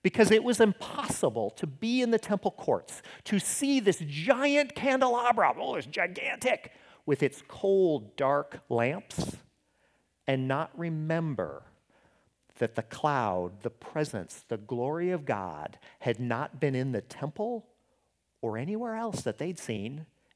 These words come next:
in years, in centuries.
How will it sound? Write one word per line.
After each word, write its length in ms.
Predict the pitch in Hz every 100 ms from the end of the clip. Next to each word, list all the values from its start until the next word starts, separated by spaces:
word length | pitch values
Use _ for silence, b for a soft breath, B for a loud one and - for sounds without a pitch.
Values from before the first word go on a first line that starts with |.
| -
in 160 | 110
years, 1040 | 92 98 110 127 110 80 73 - - - - _ _ _ _ _ _ _
in 160 | 98 80
centuries. 1120 | - - - 113 - - 64 - - - -